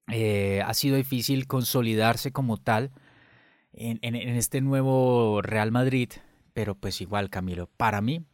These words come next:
para mí, para mí, ahí bueno, ya, me, ya mencionamos que también estuvo, que anotó goles en finales, pero para mí yo, yo apostaría en un Ousmane Dembélé,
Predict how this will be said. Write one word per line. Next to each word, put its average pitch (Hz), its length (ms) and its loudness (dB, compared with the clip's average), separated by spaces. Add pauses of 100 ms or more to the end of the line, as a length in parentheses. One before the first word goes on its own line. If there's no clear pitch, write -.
para 95 200 -8
mí, 117 140 -6
para 113 180 -6
mí, 117 140 -2
ahí 135 200 2
bueno, 143 240 2
ya, 95 100 -2
me, 101 120 -2
ya 104 160 -2
mencionamos 110 480 -2
que - 120 -6
también 98 240 -4
estuvo, 113 480 -2 (420)
que - 80 -2
anotó 107 280 0
goles 110 360 0
en 120 80 -2
finales, 110 600 0 (420)
pero 113 220 -2
para 104 180 -2
mí 156 160 -2
yo, 127 300 -2
yo 123 140 -4
apostaría 110 540 -4
en 120 120 0
un 120 100 2
Ousmane 120 420 0
Dembélé, 113 520 0